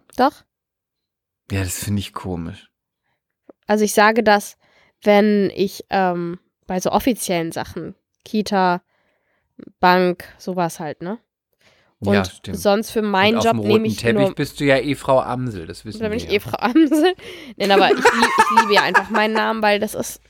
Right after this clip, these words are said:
Speaker 1: ein, das ist ein Stück meiner Identität und den möchte ich nicht ganz aufgeben.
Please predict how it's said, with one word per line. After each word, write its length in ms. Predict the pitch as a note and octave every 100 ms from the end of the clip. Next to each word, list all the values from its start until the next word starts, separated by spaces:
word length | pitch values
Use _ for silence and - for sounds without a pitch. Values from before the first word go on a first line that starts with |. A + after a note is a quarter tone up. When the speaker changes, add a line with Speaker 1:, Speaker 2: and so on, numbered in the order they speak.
| _
Speaker 1:
ein, 100 | A3 - -
das 160 | A3+ -
ist 280 | - - -
ein 240 | A1+ G#3+
Stück 320 | - - C4 B3+
meiner 200 | A3+ -
Identität 640 | - G#3+ G#3+ - D4 C4+
und 200 | G3+ F#3+ - - - _ -
den 120 | G#3+
möchte 180 | G#3+ -
ich 80 |
nicht 160 | A3+ G#3+
ganz 160 | G#3+ -
aufgeben. 580 | C4 - - D#3 G3